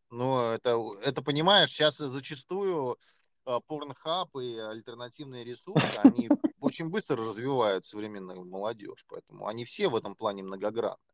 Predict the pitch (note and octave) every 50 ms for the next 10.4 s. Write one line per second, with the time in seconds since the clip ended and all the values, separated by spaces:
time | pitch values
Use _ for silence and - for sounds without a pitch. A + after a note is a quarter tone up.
0 | _ _ _ _ _ _ _ _ - - - _ _ _ _ _ _ _ _ _
1 | - A#2 A#2+ A#2+ B2 A#2+ - C3+ C3+ C#3+ C#3 C#3+ F3+ G3 G3 - - - - -
2 | B2+ A#2+ A#2+ B2 C3 B2+ B2 A#2 G#2+ G#2 G#2 G#2 G2+ - - C3+ C#3 C#3 C#3 B2+
3 | A#2+ A#2 A#2+ A#2+ A2 A2 - A2 A2+ A#2+ A#2+ A2+ G#2+ A2+ B2+ B2 A2+ A2 G2+ -
4 | - A#2+ A#2 A2+ G#2+ G#2 G2 G#2+ G#2+ G#2 G2+ G2 G2 F#2+ F#2+ F#2 F2 - _ _
5 | - G#2 G2 F#2+ F#2+ F#2+ F#2+ - - A2+ A2 G#2 G2+ G#2 - C3 C#3 C3+ G#2 F2
6 | E2 E2 - - - - - - _ _ _ _ _ _ _ _ _ _ _ _
7 | _ _ _ _ _ _ _ _ _ _ _ _ _ _ _ _ _ _ _ _
8 | _ _ _ - - - F#2 B2 C#3 - - G3+ E3 A#2 G2 G2 A2 B2+ C3+ B2+
9 | A#2+ - F#2 - - G2+ G2+ - F#2 F2 - - G#2 G#2 G2 F#2 F2+ E2 - -
10 | F#2 F2+ - - - C#2+ - -